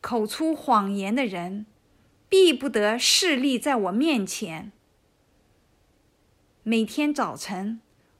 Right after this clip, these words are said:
我要消灭国中所有的恶人，从耶和华的城中铲除一切作恶的人。以上是诗篇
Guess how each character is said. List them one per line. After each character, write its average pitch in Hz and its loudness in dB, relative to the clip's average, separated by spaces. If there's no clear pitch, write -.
我 226 0
要 262 2
消 294 2
灭 294 0
国 247 4
中 277 -2
所 285 6
有 247 4
的 202 -2
恶 285 2
人， 170 -8
从 240 0
耶 285 0
和 302 0
华 220 2
的 247 -2
城 226 -4
中 262 -2
铲 208 0
除 247 -4
一 294 2
切 277 2
作 285 0
恶 233 -4
的 185 -6
人。 170 -12
以 220 0
上 254 -2
是 220 -8
诗 285 -4
篇 269 -4